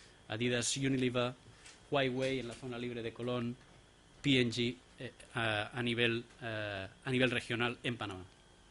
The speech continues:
Paso rápidamente, estamos hablando, eh, el plan maestro va a modificar totalmente, eh,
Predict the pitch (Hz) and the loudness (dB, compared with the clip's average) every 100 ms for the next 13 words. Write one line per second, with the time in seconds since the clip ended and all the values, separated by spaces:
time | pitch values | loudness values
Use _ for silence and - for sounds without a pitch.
0 | - - - - - - - - - - | -20 -20 -20 -20 -20 -20 -20 -20 -20 -20
1 | - - - - - 135 151 135 131 127 | -20 -20 -20 -6 -2 -2 0 0 0 2
2 | 123 139 139 131 - 123 117 120 113 113 | 4 2 2 -2 -2 -4 -4 -6 -4 -4
3 | 110 104 - - - 113 104 - 120 117 | -4 -6 -10 -18 -10 -6 -6 -6 -8 -8
4 | - 143 143 135 127 127 127 - 123 113 | -2 4 4 4 4 2 0 -2 0 0
5 | 107 - 113 127 120 131 127 117 120 117 | -4 -10 -10 -2 4 6 4 0 -2 -2
6 | - 120 139 135 - - 123 139 131 131 | -2 0 2 0 -4 -10 -6 -4 -2 -4
7 | 113 110 98 - - - - 123 117 113 | -6 -10 -16 -18 -20 -20 -6 0 4 4
8 | 110 | 2